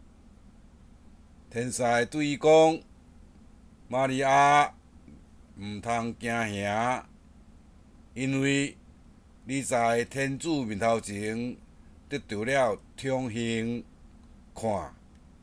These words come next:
你将怀孕生子，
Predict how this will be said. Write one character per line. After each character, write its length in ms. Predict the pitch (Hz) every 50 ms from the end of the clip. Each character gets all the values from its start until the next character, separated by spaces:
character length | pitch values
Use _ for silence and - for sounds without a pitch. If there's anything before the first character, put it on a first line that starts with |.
| - - - - - - - - - - - - - - -
你 380 | - 139 151 147 135 123 113
将 420 | 98 - - 120 120 117 117 120 120
怀 280 | 107 - 110 117 117
孕 420 | 120 120 117 120 120 120 117 117 107
生 340 | - - - 123 120 117 110
子， 280 | - - 160 151 110